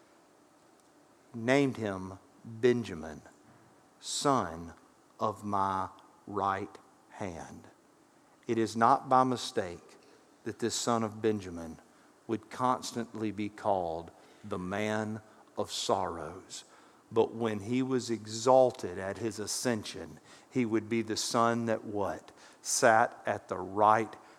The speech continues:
hand of God. From Ben-Oni, son of sorrow, to Benjamin, son of my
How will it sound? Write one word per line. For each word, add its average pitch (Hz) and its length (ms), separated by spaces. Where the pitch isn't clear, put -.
hand 98 580
of 110 220
God. 87 480
From 101 300
Ben-Oni, 131 1000
son 131 380
of 107 140
sorrow, 95 760
to 120 100
Benjamin, 101 960
son 120 640
of 101 220
my 101 540